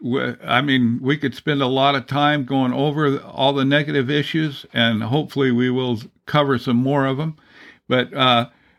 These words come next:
I just wanna thank you, Greg, for being with me today. I've been talking to Greg Wagner. He is the founder of ceas twenty twenty dot org. And Greg, uh, you have got a new, um,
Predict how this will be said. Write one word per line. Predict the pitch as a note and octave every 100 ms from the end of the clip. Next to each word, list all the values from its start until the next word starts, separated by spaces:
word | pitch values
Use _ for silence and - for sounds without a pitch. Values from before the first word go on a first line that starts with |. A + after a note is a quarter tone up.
| -
I | C3
just | D#3+ D#3+
wanna | D3+ D3+
thank | B2 D#3+ D#3 D#3
you, | D#3+
Greg, | C3 C#3 D3 E3+ E3+ C#3
for | - C#3
being | A#2 D3 C#3
with | C3+ D3
me | D3+ C3
today. | C#3 C3 C#3 D3+
I've | B2
been | C3+ A#2+
talking | C#3 C3+ C#3
to | G#2+
Greg | G#2 B2 C#3 A#2+
Wagner. | B2+ C#3+ D3+ F3 E3+ -
He | C3 B2+ B2+
is | A#2 A2+ _ _ _
the | A#2+ A#2 A2
founder | - C3 F#3 D3+ D#3
of | - A#2 G2+
ceas | - C#3+ C#3 -
twenty | - D3 C#3+
twenty | C3 - C#3+ E3 D#3
dot | C#3 C3
org. | C3 C#3 E3+ D#3+ - - - -
And | C3+ C3 B2+ A#2+ _ _ -
Greg, | D3+ F#3 F3
uh, | D3+ D3 C3+ C3+ C#3 _ _ - - _ _ G3
you | D3 G#3
have | F#3+ F3+ C3+
got | F3 D#3+ D#3+ - -
a | C3+ B2 A#2
new, | A#2+ C3 D#3 E3 D#3 D3+ C#3 - _ _ -
um, | A#2+ A2+ G#2 F#2